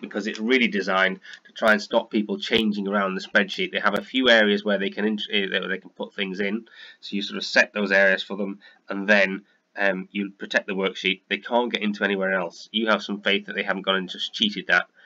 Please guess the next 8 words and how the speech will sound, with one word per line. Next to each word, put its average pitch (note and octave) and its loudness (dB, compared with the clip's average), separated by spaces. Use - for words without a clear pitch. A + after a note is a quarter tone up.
and F#2+ -4
come G#2 -2
up G2+ -6
with, F2+ -6
um, F2+ -10
let's G#2 -8
say, F2+ -4
instead F#2 0